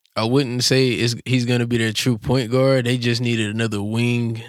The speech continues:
defender. That, they really just needed a guard wing defender, and that's what Derek White is gonna do, do for you. He can score. He can, he can facilitate if you want him to, but, I mean, with Marcus Smart being the point guard, all you really just need him to do is def-,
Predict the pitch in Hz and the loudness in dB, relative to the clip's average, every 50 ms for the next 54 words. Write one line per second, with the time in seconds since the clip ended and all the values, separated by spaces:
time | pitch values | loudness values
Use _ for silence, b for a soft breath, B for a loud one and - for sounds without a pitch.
0 | 135 120 170 180 - - - - 120 120 113 110 104 98 - - - - - 113 | -14 -10 -6 -6 -6 -6 -2 0 0 0 0 0 -4 -8 -8 -12 -16 -18 -4 -2
1 | 127 147 143 - b b b b b b b - 131 156 170 160 175 175 170 170 | 0 0 0 -2 b b b b b b b 2 4 6 6 6 6 6 4 4
2 | 151 156 156 156 151 147 135 117 113 110 110 113 120 135 147 147 147 143 139 135 | 2 2 4 4 4 4 2 2 -2 -2 2 4 6 8 8 8 8 6 6 4
3 | 131 131 135 139 139 139 131 120 113 - 131 135 135 131 123 117 113 113 113 120 | 2 4 4 4 4 2 0 -2 0 0 2 2 4 4 2 2 0 0 2 2
4 | 127 131 127 131 120 110 110 123 127 131 127 120 117 120 123 123 123 120 120 120 | 2 2 2 0 -2 -2 0 0 2 2 2 0 0 0 0 0 0 0 0 0
5 | 117 113 110 117 131 131 123 - - - - 117 127 131 127 - 127 123 123 123 | -2 -2 0 0 0 0 0 -2 -8 -12 -2 2 2 2 2 2 2 2 2 2
6 | 127 123 120 104 107 147 - - - - 139 139 135 131 123 120 117 b b b | 2 0 -2 -4 -4 -2 -2 -2 2 4 6 6 6 6 4 2 0 b b b
7 | b b b b b _ _ _ _ _ _ _ _ _ _ _ - 139 156 147 | b b b b b _ _ _ _ _ _ _ _ _ _ _ 2 2 4 4
8 | 151 139 131 120 139 170 170 185 190 170 - 180 170 - 202 202 190 185 170 - | 4 2 4 4 2 2 4 2 2 2 2 0 2 4 4 4 4 4 4 4
9 | 180 175 175 160 165 175 165 165 170 170 165 165 151 - 170 160 160 160 151 135 | 6 6 4 2 2 2 4 4 4 4 4 2 2 4 4 4 4 4 2 0
10 | 127 120 117 95 98 127 135 139 135 131 127 123 120 107 113 131 143 151 - 147 | 0 0 0 0 0 2 2 2 2 2 2 2 0 0 4 4 4 4 4 0
11 | 139 - - 143 143 143 123 117 131 143 143 143 135 127 117 - - 151 139 117 | -2 0 0 2 2 2 2 2 0 2 2 2 0 0 -2 2 2 2 2 2
12 | 117 120 120 120 123 135 139 143 135 135 135 131 127 120 123 127 123 127 127 127 | 2 2 2 4 4 4 4 4 4 4 4 4 2 0 -2 0 0 2 2 2
13 | 131 135 127 123 120 113 120 120 120 117 113 110 113 110 - - | 2 2 2 0 0 0 0 0 2 0 0 -2 -6 -8 -10 -14